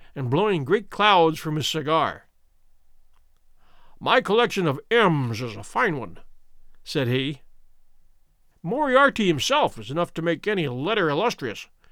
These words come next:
And here is Morgan the poisoner, and Merridew of abominable memory, and Matthews,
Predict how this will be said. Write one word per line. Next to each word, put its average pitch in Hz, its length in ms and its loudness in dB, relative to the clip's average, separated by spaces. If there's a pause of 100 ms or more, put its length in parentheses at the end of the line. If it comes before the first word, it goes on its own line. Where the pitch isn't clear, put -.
(260)
And 147 100 -2
here 285 220 2
is 180 100 2
Morgan 226 400 2
the 196 80 0
poisoner, 175 540 -2 (580)
and 156 240 -2
Merridew 156 720 2 (180)
of 131 120 -6
abominable 156 560 2
memory, 151 560 -6 (480)
and 156 220 -6
Matthews, 247 580 0